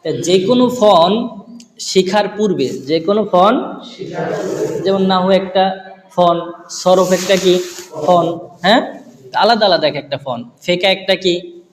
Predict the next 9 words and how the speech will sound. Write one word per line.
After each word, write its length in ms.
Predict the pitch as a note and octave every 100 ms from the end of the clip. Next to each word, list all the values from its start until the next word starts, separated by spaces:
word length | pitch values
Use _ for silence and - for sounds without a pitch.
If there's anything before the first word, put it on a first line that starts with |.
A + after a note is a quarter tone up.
| -
ফন। 220 | F3+ F3+ E3 - - - - _ _ - _ _ _ _ _ _ _ _ _ _ _ _ _
তা 80 | -
যে 360 | C#3 C#3 G3+ G3
কোনো 540 | C#4 C#4+ C#4 G3+ A#3+
শাস্ত্র 500 | - F#3 F3+ - A3
শেখার 380 | G#3+ F#3+ G3 G3+
পূর্বে 680 | G3 G3 F3 F3 G#3 - - - _ -
কমাস 360 | F#3 G#3+ C4
কম 420 | - F3+ E3 G3+